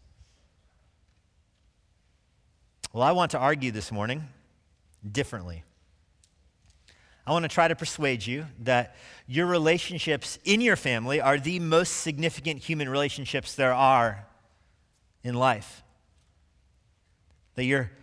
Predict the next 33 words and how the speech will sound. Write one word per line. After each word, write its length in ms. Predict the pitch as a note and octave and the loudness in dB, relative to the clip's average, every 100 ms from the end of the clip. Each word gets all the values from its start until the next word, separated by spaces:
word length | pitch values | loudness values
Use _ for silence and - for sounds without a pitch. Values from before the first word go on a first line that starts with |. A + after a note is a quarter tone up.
| _ _ | _ _
richest 420 | C3 E3+ - E3+ | -2 0 0 -2
expressions 540 | D#3+ - E3+ - D#3+ C3 | -4 0 2 2 -2 -8
of 80 | A#2 | 0
happiness 560 | E3+ E3+ F#3+ G3 F#3+ | 2 2 0 -2 -4
will, 140 | D#3 C#3+ | -4 -4
of 80 | |
course, 320 | - C#3+ C#3 - | 0 0 0 -4
be 160 | C3+ | -8
found 320 | - C#3 C3 | -6 -4 -2
in 80 | B2 | -4
your 80 | A#2 | -6
family, 500 | - B2 B2 B2 B2 - - _ | -4 -4 -2 -4 -6 -12 -20 _
as 160 | B2+ B2+ | -8 0
well 240 | C#3+ D#3+ | 4 4
as 100 | D#3 | 4
your 120 | C3 | 0
richest 500 | B2+ C#3+ C3 - - | -2 -2 -4 -8 -12
disappointments 720 | A2 B2+ A#2+ D3 D#3 A#2 A#2 - | -8 -8 -4 -4 -2 -6 -8 -8
in 140 | A#2+ | -2
life. 360 | G#2+ B2+ - - _ _ _ _ _ _ _ _ _ _ _ | 0 0 -4 -18 _ _ _ _ _ _ _ _ _ _ _
Your 140 | A#2+ C#3 | -4 2
happiness 500 | D3 C#3+ D3 C#3 - | 4 2 0 -2 -2
on 140 | B2+ | 0
earth 240 | C3+ D3 C#3 | 0 0 -2
is 120 | G#2+ | 0
largely 680 | B2+ D3+ D#3+ C#3+ D3 B2+ G#2+ | 4 4 2 -2 -2 -2 -4
seen 540 | - - F3 D3+ C#3+ | -6 -4 -2 -2 -2
in 160 | E3 C#3 | -4 -4
your 140 | C3+ | -4
relationship 560 | C3 C3 B2+ C#3 - - | -2 -2 -4 -6 -6 -6
in 160 | C#3+ D#3 | -4 -2
your 100 | C#3 | 0
family, 460 | D#3 C#3 C3+ D#3+ | 0 0 0 -2